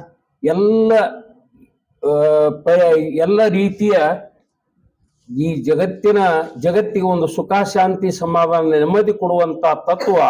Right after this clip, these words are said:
ಇದು ಅಧ್ಯಾತ್ಮ ತತ್ವ. ಈ ಅಧ್ಯಾತ್ಮ ತತ್ವದ ತಳಹದಿ ಮೇಲೆ ಎಲ್ಲ ಜೀವನದ ರಾಜಕೀಯ, ಧಾರ್ಮಿಕ, ಸಾಮಾಜಿಕ, ಆರ್ಥಿಕ ಇವನ್ನೆಲ್ಲ ಸರಿಯಾಗಿ ಉಪಯೋಗ, ಸದುಪಯೋಗಪಡಿಸಿಕೊಂಡು ಪ್ರತಿಯೊಬ್ಬ ಮಾನವನಿಗೆ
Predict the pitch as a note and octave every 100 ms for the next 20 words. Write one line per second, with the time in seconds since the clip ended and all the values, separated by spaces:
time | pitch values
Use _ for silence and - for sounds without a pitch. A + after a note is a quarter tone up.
0 | B2 - - _ - F#3+ G3+ E3+ C#3+ D3
1 | G3 F#3+ F3 C#3+ D3 - C#3 C#3 - -
2 | _ - F3+ F3+ G3 A3 A3+ A3 A3 G#3
3 | F#3+ A#3 B3 A#3+ A#3 G#3+ G3+ G3+ G3+ G3
4 | F#3+ F#3 E3 - - _ - D3 E3+ G#3+
5 | A#3 E3 D3 F#3 G3 G3 F3+ C#3+ D3 D3+
6 | D3 - E3+ F3 E3+ C#3+ C#3 C#3 D3+ D#3+
7 | D#3+ E3+ E3 C#3 C3 D3+ D#3 D3+ - F3
8 | F3+ - - - D#3 C#3+ E3+ F#3 F#3 -
9 | _ _ - F3 G3 G3 G#3 A3+ A#3 A#3
10 | F#3 G3 G#3 G3+ F3 C3+ F#3 F3+ F#3+ G#3
11 | G#3 G#3+ G3 - E3+ D#3 - - G#3+ G#3+
12 | D#3 D#3+ - - - _ - F3+ F3+ A#3+
13 | A#3+ G#3+ G#3 F#3 F#3+ F#3+ G3 G3+ E3+ E3
14 | - _